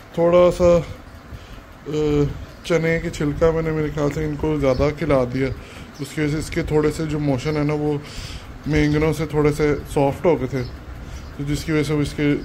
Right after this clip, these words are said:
नीचे लग गया सारा गंद। बाकी आप देखेंगे बाकियों की जगह में इतने कोई गंदगी नहीं, लेकिन इसके area में सबसे ज़्यादा गंदगी है। पी लिया पानी और किसी को पूछ लूँ मैं जाके, हैं?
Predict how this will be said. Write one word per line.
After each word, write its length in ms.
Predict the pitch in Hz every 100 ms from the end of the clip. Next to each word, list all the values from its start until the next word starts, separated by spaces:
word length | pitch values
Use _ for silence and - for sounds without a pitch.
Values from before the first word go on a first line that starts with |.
| 143
नीचे 240 | 139 147
लग 220 | 135 120
गया 100 | 131
सारा 200 | 120 127 120
गंद। 200 | 120 113 - - - - 185 - -
बाकी 260 | 143 -
आप 140 | 175 160
देखेंगे 420 | 151 143 165 170
बाकियों 380 | 156 147 147 156
की 100 | 151
जगह 280 | 143 143 151
में 140 | 156 151
इतने 280 | 143 147 147
कोई 220 | 147 147
गंदगी 420 | 143 131 131 147
नहीं, 180 | 156 143 160 - - - - -
लेकिन 220 | 143 143
इसके 220 | 147 147 160 147
area 200 | 143 143
में 80 | 147
सबसे 200 | 135 -
ज़्यादा 240 | 139 123
गंदगी 320 | 123 117 110
है। 80 | 117 120 - - - - - - - - - - - - - - - - - - - - - - - - - - - - -
पी 100 | 160
लिया 200 | 156 175
पानी 300 | 175 160 175 190 - - - - - - -
और 160 | 151 151
किसी 240 | 147 -
को 80 | 160
पूछ 280 | 156 151 156
लूँ 140 | 175 190
मैं 140 | 180
जाके, 300 | 156 135 135 123 -
हैं? 260 | 139 147